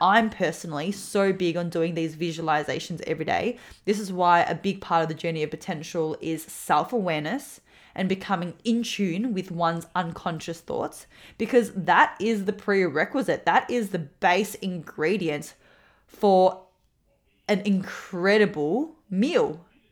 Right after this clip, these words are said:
In other words, an incredible life. It's the base ingredient. And without that, the, the meal falls apart. Your life won't change. So there is nothing more important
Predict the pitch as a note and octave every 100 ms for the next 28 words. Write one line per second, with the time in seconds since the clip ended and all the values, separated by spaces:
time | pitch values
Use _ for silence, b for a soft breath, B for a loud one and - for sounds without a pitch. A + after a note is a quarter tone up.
0 | - G3+ F#3 G#3 F3 C3+ F#3+ F4 - -
1 | F#3 F3 - F#3+ F#3 F#3 G3 G#3+ F4 -
2 | - - F#3+ - E3 - F3+ G#3 - -
3 | F#3+ F#3+ D#3+ A3 E3+ A#2+ - B B B
4 | - F#3 F3+ - F#3+ G#3 G3+ G#3 F3+ D#3+
5 | G3+ E4 - _ - F3+ E3+ F3+ E3+ F3+
6 | G3 G#3 F#3 F#3 E3 E3 - B3 F3 -
7 | - E3 D#3+ C4 G3+ G#3+ - _ b b
8 | b b b _ _ _ _ - - F#3
9 | G3+ F#3+ - D#3+ F#3+ - - - _ _
10 | _ _ _ _ _ _ - - A#3 G#3+
11 | A3 G#3+ G3 G3+ G3+ D4+ B3+ A#3+ A#3+ G#3+
12 | - G3+ A3+ D3 -